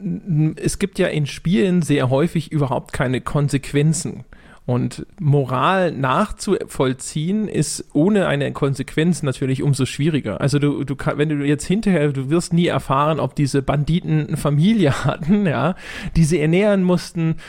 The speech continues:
und dass die Umstände sie dazu gezwungen haben, Banditen zu werden. Oder auch, das, äh, haben wir, glaub ich, schon mal drüber gesprochen, die Darstellung von Leid ist in Spielen ja völlig unterrepräsentiert, weil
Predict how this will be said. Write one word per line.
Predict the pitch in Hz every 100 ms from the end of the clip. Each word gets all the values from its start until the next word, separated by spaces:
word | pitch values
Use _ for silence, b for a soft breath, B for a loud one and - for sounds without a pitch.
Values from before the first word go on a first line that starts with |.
| B 160
und | 151
dass | 147 -
die | 170
Umstände | 196 269 - 165 120 113
sie | 120
dazu | - - 165
gezwungen | 202 277 220 131
haben, | 123 110
Banditen | 110 101 127 - -
zu | -
werden. | - - 120
Oder | - 135 123 - B
auch, | - 139 -
das, | - 147 -
äh, |
haben | 123 92 123 131
wir, | 135
glaub | 120
ich, | 135
schon | 147
mal | 151
drüber | 139
gesprochen, | 127 - 143 139 175
die | 143
Darstellung | 117 151 - 151 139 135
von | - 127
Leid | 123 113 143 147 -
ist | - 117
in | - 123 -
Spielen | - 139 123 120
ja | 104
völlig | - 147 131 120 - _ -
unterrepräsentiert, | 185 190 214 196 - 196 185 190 - 214 196 131
weil | 117 156 185 - -